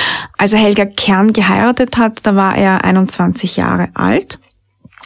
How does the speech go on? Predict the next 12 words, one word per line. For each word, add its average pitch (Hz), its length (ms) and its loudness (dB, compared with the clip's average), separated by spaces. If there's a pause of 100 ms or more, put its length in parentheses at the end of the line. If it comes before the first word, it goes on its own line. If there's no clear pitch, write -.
(320)
Und 240 180 2
ja, 294 100 2
dann 208 120 2
kamen 208 260 2
eben 196 220 2
diese 190 240 0
Tanzturnierjahre, 254 1120 2
haben 208 160 2
wir 196 80 2
eh 208 100 0
schon 254 140 4
gehört. 262 380 2